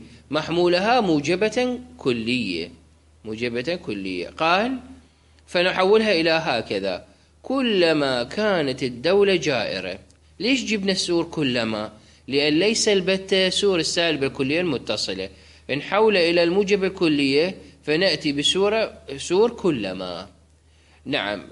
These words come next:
فكلما كانت الدولة جائرة. "فلا شيء من الناس بأحرار". ل-، طبعًا ليش تالي المتصلة أصبح لا شيء؟ لأن إحنا تالي المتصلة السالبة الكلية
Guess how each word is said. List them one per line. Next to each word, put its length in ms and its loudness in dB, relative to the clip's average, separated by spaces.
فكلما 680 4
كانت 380 -2
الدولة 380 0
جائرة. 500 -4
"فلا 360 4
شيء 440 2
من 160 4
الناس 460 0
بأحرار". 960 -2
ل-، 120 -8
طبعًا 280 0
ليش 340 0
تالي 420 0
المتصلة 760 -2
أصبح 320 -6
لا 200 -2
شيء؟ 360 -4
لأن 220 -2
إحنا 340 -4
تالي 360 0
المتصلة 840 -2
السالبة 480 -2
الكلية 640 0